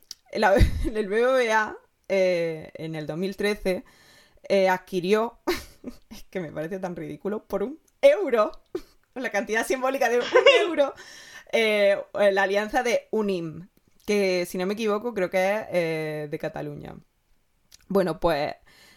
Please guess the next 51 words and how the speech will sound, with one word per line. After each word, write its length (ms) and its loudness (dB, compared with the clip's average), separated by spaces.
después 420 2
de 220 2
eso, 340 2
o 60 -2
sea, 260 4
eh, 320 2
el 140 0
B 60 2
B 40 2
V 140 6
A, 240 2
mm, 560 -6
como 240 2
claro, 300 4
como 240 -2
tiene 180 -2
ahí 160 -2
sus 180 -8
fondos, 600 0
tiene 180 -10
su 160 -10
capital, 720 0
tiene 220 -6
todo 160 -2
ahí 360 -2
bien 180 -6
preparado, 760 0
pues 180 0
¿qué 120 -2
dijo 260 0
el, 380 0
el 160 -2
frob? 420 0
Dijo, 460 -6
"Hostia, 280 -8
pues 220 -2
te 80 -4
lo 80 -2
vamos 200 0
a 40 2
dar 120 4
a 60 -8
ti 120 -4
porque 300 -10
creo 160 -8
que 120 -8
tiene 200 -6
el, 340 -8
la 200 -4
mejor 240 -4
oferta". 480 -12